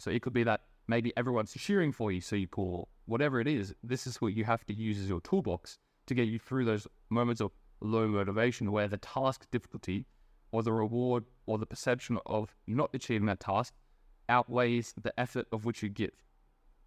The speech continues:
So that's where the incentive is so low, or the repercussions of not getting that incentive or that reward outweigh the cha-, uh, outweigh the,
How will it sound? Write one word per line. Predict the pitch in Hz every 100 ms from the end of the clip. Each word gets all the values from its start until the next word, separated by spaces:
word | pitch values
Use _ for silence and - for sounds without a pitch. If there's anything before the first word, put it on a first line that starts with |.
| _ _
So | - - 123 110 _ _ _
that's | 120 123
where | 147 131
the | 123
incentive | 120 127 123 107
is | 95
so | - 120 107
low, | 110 165 -
or | - 113 113
the | 110 117 110
repercussions | 95 127 123 - 127 123 120
of | 101
not | 110 - 127
getting | 117 127
that | 123
incentive | 135 - 123 127 151
or | - 117
that | 113
reward | 107 107 110 151 - _ - _ - -
outweigh | 127 127 120 123
the | 110 117 -
cha-, | - 117 117 - -
uh, | 110 -
outweigh | 127 127 120 120 113
the, | 110 110